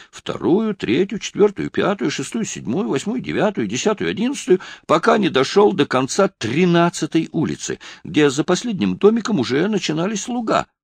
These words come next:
Здесь бродили куры. Я подошел к ним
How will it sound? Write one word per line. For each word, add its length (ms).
Здесь 540
бродили 440
куры. 400
Я 200
подошел 520
к 100
ним 220